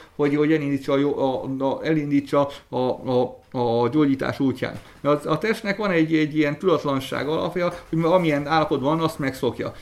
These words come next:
Akkor a bet-, egészséges vagy, akkor az egészséges állapotot fog-, szokja meg rendszerként, vagy egyensúlyként, de ha megbetegszel, a beteg, megbetegedett állapotot szokja meg egyensúlyként.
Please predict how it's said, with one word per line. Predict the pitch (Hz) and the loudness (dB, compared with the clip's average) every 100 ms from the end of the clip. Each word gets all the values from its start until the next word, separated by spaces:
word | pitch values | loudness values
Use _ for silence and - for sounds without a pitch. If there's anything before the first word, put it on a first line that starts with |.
| - | 0
Akkor | 147 156 | 2 2
a | 156 | 2
bet-, | 190 202 | 0 -2
egészséges | - 196 202 190 196 185 | -2 -2 -2 0 0 0
vagy, | 185 180 180 | 0 -2 0
akkor | 170 175 | 0 2
az | 156 | 2
egészséges | 170 151 156 139 131 | 4 2 2 -2 -2
állapotot | 151 147 139 127 - | 0 0 0 -4 -4
fog-, | 147 135 | -4 -4
szokja | - 135 143 | -4 -2 0
meg | 139 135 | 0 0
rendszerként, | 139 139 - 139 139 139 | 0 0 -2 -4 -2 -2
vagy | 123 123 - | -2 -4 -6
egyensúlyként, | - 139 151 151 170 165 185 180 - | -2 0 0 -2 -4 -4 -6 -8 -6
de | 156 | -2
ha | 151 | 0
megbetegszel, | 170 208 202 196 - 190 | 0 0 -2 -2 0 0
a | 170 | 2
beteg, | 190 190 | 0 -2
megbetegedett | 175 147 139 139 139 | -4 -2 0 0 -2
állapotot | 156 156 143 143 143 | -2 -2 0 0 0
szokja | 143 151 143 | 0 -4 -2
meg | 127 123 | -4 -2
egyensúlyként. | 127 123 117 117 110 - - - | -2 -2 -4 -4 -8 -8 -12 -16